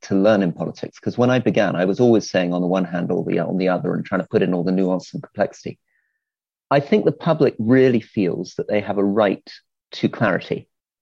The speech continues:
have a right to know clearly what you think about things. And sometimes politicians just have to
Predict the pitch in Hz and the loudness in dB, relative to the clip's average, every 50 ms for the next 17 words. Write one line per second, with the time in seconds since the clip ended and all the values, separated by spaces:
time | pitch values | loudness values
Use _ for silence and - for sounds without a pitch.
0 | _ _ _ _ _ _ _ - 113 110 107 101 110 110 104 - - - - - | _ _ _ _ _ _ _ -2 2 2 4 4 4 4 2 0 -4 -6 -4 0
1 | 104 101 95 92 90 90 - - - - 110 107 104 95 92 90 87 87 - - | 2 4 4 4 2 2 -2 -6 -6 0 2 4 4 4 2 0 -2 -4 -6 -8
2 | - 82 - 92 - - - - - - - - - - - - - - 113 - | -10 -8 -8 -8 -6 -6 -8 -8 -8 -8 -10 -12 -12 -12 -14 -12 -6 -2 -2 -2
3 | - - 135 139 135 - 147 127 117 - - 117 101 - 104 92 - - 92 - | 0 0 0 0 0 -2 -4 -4 -4 -2 -2 -2 -2 -2 -6 -12 -12 -14 -12 -8
4 | - 110 - - 113 113 107 - - - 104 95 90 82 | -8 -8 -6 -6 -6 -6 -6 -6 -4 0 2 2 2 2